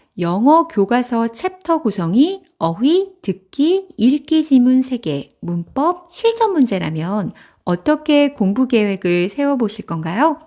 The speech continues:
본인이 소화할 수 있는 만큼의 단위, 페이지, 영역별로 나누어 목표를 설정할 수 있겠죠?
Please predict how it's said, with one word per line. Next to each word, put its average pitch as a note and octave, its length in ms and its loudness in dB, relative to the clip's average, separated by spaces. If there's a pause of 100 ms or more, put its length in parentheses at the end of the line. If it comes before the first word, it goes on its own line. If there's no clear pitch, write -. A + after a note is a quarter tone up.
(1000)
본인이 D#4 540 4
소화할 G4 420 0
수 F4+ 180 -4
있는 B3 300 4
만큼의 F3+ 600 -4 (240)
단위, A#3 640 -2 (320)
페이지, D#4+ 800 -2 (300)
영역별로 A#3 1000 2
나누어 E3+ 480 -4
목표를 D#4+ 680 0
설정할 F4+ 560 -2
수 A#3 160 -6
있겠죠? G#3+ 600 -4